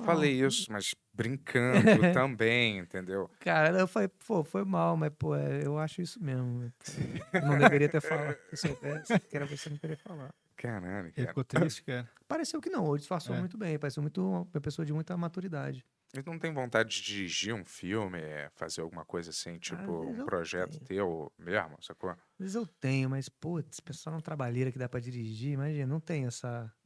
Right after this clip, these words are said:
Speaker 3: É.
Speaker 1: Sabe, uma história de
Speaker 2: Queria
Speaker 1: vingança
Speaker 2: dirigir.
Speaker 1: mesmo, assim, sabe?
Speaker 2: Você não, você, você se arrepende de ser diretor?
Speaker 3: Assim.
Speaker 2: Na hora que você vê que você fala, "Caralho, eu que vou ter que fazer
Speaker 3: Eu,
Speaker 2: isso."
Speaker 3: eu desisti, cara, assim,
Speaker 2: É,
Speaker 3: aqui, pelo menos.
Speaker 2: trabalheira, meu.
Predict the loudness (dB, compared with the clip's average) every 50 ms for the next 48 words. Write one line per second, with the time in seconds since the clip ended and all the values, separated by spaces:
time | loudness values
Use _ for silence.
0 | -16 -12 -10 -10 -10 -10 -10 -12 -16 _ _ -18 -4 -2 -2 -2 0 -2 -2 -2
1 | 0 2 2 2 2 -2 -4 -8 -10 -10 -10 -6 -4 -2 -2 0 0 0 0 0
2 | 0 0 2 0 0 0 -2 -4 -4 -6 -8 -10 -10 -10 -10 -10 -10 -10 -12 -12
3 | -14 _ _ _ _ _ _ -20 -20 _ -6 -4 -4 -4 -4 -6 -4 -4 -2 -2
4 | -2 -4 -4 -6 -4 -2 -2 0 0 2 0 0 2 2 2 2 0 -2 -4 -6
5 | -6 -8 -8 -6 -6 -6 -8 -6 -6 -6 -6 -6 -8 -12 _ _ _ _ _ -14
6 | -14 -12 -10 -4 -2 0 0 0 0 -2 -4 -4 -4 -4 -2 0 -2 -2 -2 -2
7 | -6 -8 -6 -8 -8 -6 -4 -2 -2 -2 -2 -4 -6 -10 -8 -8 -10 -10 -12 _
8 | _ _ _ _ _ _ -4 0 2 2 4 4 4 4 2 2 0 0 -2 -2
9 | -4 -4 -4 -2 -2 -2 -4 -4 -6 -8 -8 -8 -8 -8 -8 -6 -6 -6 -6 -6
10 | -8 -10 -10 -10 -10 -10 -10 -6 -4 0 0 0 2 4 2 2 4 4 2 2
11 | 2 2 0 -2 -2 -6 -8 -10 -10 -8 -6 -6 -6 -6 -6 -6 -6 -6 -6 -8
12 | -10 -12 -14